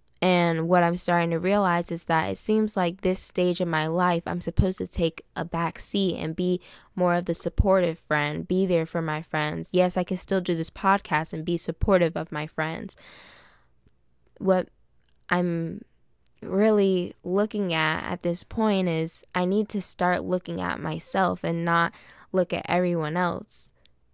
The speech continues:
That's the whole reason why I'm off social media, because I'm really focusing inward on myself.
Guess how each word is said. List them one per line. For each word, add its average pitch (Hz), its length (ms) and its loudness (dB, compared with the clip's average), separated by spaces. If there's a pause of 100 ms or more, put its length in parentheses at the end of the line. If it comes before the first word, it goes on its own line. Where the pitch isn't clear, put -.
(140)
That's 180 220 0
the 196 100 0
whole 180 200 2
reason 185 320 2
why 160 140 0
I'm 165 160 -6
off 165 180 0
social 175 340 -2
media, 180 340 0
because 170 380 -4
I'm 170 240 -4
really 185 360 2 (160)
focusing 175 580 -2
inward 175 540 2
on 170 260 -2
myself. 165 640 -4